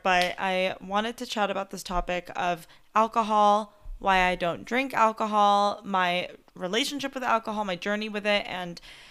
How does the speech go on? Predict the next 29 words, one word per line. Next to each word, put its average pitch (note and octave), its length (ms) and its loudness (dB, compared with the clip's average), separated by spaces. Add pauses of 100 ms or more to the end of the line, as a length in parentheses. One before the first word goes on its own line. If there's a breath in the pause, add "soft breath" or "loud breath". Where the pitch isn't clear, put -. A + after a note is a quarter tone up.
(140 loud breath)
just C4 240 -4
kind C4 180 -4
of B3 100 -6
talking G3+ 380 -2
about F3+ 580 -2
living F#3 380 -4
a F#3+ 220 -8
sober, F3 400 -4
curious F3 840 -6
slash F3+ 380 -10
sober E3 580 -4
lifestyle. E3+ 720 -8 (400 loud breath)
And F#3+ 240 -2
I - 80 -4
wanna A3+ 240 0
make C4+ 160 -2
the B3 80 -10
distinction G3+ 500 -8
before F3+ 280 -4
I F3 80 0
even F3 240 -10
get G#3 280 2
into G3+ 180 -6
this F#3 200 -8
topic F3 420 -4
that F3+ 220 2
I F#3 140 -2
am G3 200 -6
not F#3 360 -4